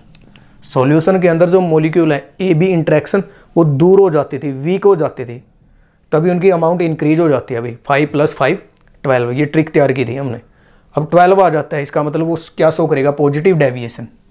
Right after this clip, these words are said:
पॉजिटिव डेविएशन शो करता है वो, ठीक है। हमने पूरा स्टडी किया था इसको, तो ये पॉजिटिव डेविएशन है। यानी जहाँ मैक्सिमम डेविएशन आती है पॉजिटिव, तो वहाँ क्या प्रिपेयर होगा आपका, azeotrope प्रिपेयर हो जाता है अभी।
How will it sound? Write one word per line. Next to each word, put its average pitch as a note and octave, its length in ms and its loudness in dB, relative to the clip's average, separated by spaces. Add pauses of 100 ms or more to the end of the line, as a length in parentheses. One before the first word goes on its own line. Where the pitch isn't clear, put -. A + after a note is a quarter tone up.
(460)
पॉजिटिव D#3+ 360 2
डेविएशन E3+ 420 0
शो C#3+ 160 -2
करता C3+ 260 -8
है A2+ 60 -6
वो, A2 160 -12 (880)
ठीक C#3 120 2
है। G3+ 200 0 (240)
हमने D3+ 200 2
पूरा D3+ 220 4
स्टडी D#3 280 2
किया C3 180 0
था B2+ 60 -2
इसको, G#3 260 -6 (460)
तो E3 60 4
ये F#3+ 100 4
पॉजिटिव F#3 420 2
डेविएशन E3 440 0
है। A#2+ 140 -10
यानी D#3+ 200 -2
जहाँ E3 200 2
मैक्सिमम F3+ 640 0 (360)
डेविएशन E3 500 2
आती D#3 200 0
है D#3 80 2
पॉजिटिव, C3+ 460 -4 (360)
तो D#3 60 2
वहाँ D#3 200 4
क्या D#3 180 2
प्रिपेयर D3 320 0
होगा C#3 180 2
आपका, A2+ 280 -6 (320)
azeotrope C3 500 -2 (460)
प्रिपेयर D3 300 2
हो C#3 120 2
जाता A2+ 260 -6
है G2+ 60 -8
अभी। G2+ 100 -12